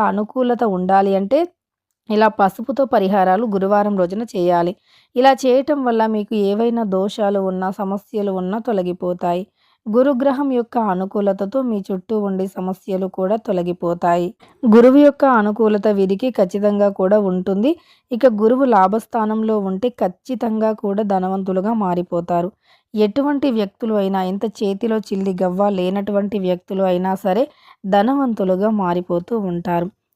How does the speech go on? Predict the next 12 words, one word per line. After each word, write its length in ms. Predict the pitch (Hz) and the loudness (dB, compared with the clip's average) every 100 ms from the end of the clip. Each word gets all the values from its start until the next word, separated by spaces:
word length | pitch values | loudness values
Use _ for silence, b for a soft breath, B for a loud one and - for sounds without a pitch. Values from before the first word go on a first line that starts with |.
| _ | _
ఇక 160 | 233 269 | 0 2
తెలుసుకున్నారు 760 | 254 226 233 - 277 240 208 196 | 2 0 -2 -8 -6 -2 -2 -2
కదా, 220 | 190 220 | -2 0
నవంబర్ 480 | 220 190 196 233 247 208 | 0 -2 0 -2 -2 -4
ఇరవై 360 | 185 202 233 220 180 | -4 -2 -2 -2 -2
ఐదవ 300 | 180 202 202 202 | -2 -2 -4 -4
తారీఖు 560 | 185 175 175 175 180 180 202 _ _ _ _ | -2 -2 -2 -4 -4 -6 -6 _ _ _ _
గురువ-, 460 | 202 220 233 262 262 202 | 4 6 6 2 -2 0
నవంబర్ 440 | 190 208 247 247 | 0 2 0 0
ఇరవై 260 | 196 202 214 | 0 0 0
ఐదవ 360 | 185 185 208 214 | 0 -2 -2 -2
తారీఖు 580 | 202 180 180 185 175 | 0 0 0 -2 -2